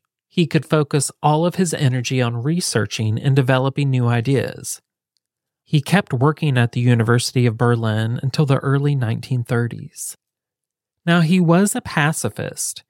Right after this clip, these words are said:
and he did not agree with Germany's nationalist politics. In World War One,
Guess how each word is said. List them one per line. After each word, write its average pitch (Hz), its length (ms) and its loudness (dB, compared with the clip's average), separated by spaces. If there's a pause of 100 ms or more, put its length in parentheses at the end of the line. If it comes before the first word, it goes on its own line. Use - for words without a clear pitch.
(120)
and 143 140 2
he 165 100 2
did 147 220 2
not 147 260 2
agree 143 300 0
with 131 180 -2
Germany's 120 540 -2
nationalist 131 760 -2
politics. - 920 -6 (800)
In 147 220 2
World 165 340 2
War 160 240 2
One, 135 540 -2